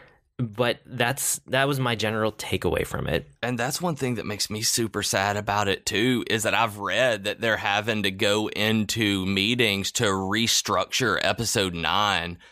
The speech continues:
Speaker 2: because she was going to have a par-, a major part in it, too.
Speaker 1: Well, yeah,
Speaker 2: That
Speaker 1: I
Speaker 2: she
Speaker 1: mean
Speaker 2: has a much larger part in eight that was gonna go on into nine.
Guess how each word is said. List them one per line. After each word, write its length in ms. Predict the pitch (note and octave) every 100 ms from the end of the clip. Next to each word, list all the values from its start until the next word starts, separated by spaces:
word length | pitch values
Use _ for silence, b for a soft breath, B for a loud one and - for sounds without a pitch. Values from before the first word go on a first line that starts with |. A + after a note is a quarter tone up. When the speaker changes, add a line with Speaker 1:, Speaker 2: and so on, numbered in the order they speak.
| B
Speaker 2:
because 240 | C#3 D3 B2
she 140 | C3
was 180 | A2+ G#2+
going 320 | A#2 G2+ G#2
to 80 | F2
have 260 | A2 G2+
a 60 | E2
par-, 320 | - G#2 G2 -
a 120 | G#2+
major 300 | G#2+ F#2+ C#2+
part 340 | - G#2+ F#2+
in 120 | D#2
it, 240 | G#2 G2 -
too. 400 | A#2 A#2 D2 E2 B B
Speaker 1:
Well, 100 | C3
yeah, 100 | E3
Speaker 2:
That 80 | C#3
Speaker 1:
I 40 | B2+
Speaker 2:
she 80 | D3
Speaker 1:
mean 80 |
Speaker 2:
has 120 | C3 B2
a 60 |
much 260 | A#2+ B2+ B2+
larger 400 | A#2 A#2+ C#3 B2+
part 320 | A#2+ G#2+ G2
in 160 | F2+ -
eight 440 | B2+ C#3+ A#2 - -
that 160 | A2
was 100 | G2+
gonna 200 | A#2 G2+
go 240 | G2+ G2+ F#2
on 180 | F#2
into 240 | F2+ G2 E2+
nine. 560 | E2+ G2 A2 C#2 D2